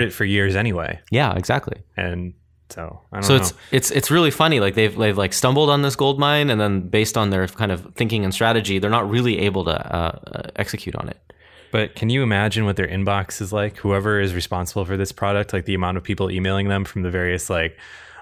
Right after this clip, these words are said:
Speaker 2: uh, ad networks and middleware
Speaker 1: Oh my God.
Speaker 2: providers and
Speaker 1: <laughs>
Speaker 2: analysts and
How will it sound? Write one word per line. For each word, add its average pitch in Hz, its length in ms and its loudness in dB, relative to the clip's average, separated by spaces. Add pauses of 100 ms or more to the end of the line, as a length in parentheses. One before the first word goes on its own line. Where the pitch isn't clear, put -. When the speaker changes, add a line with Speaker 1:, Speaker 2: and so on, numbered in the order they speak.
Speaker 2:
uh, 80 380 -4
ad 104 260 2
networks 95 600 0
and 90 120 -4
middleware 104 280 2
Speaker 1:
Oh 92 80 2
my 92 100 2
God. 95 180 4
Speaker 2:
providers 95 400 0
and 87 320 -2
Speaker 1:
<laughs> 107 140 4
Speaker 2:
analysts 101 640 0
and 85 420 -4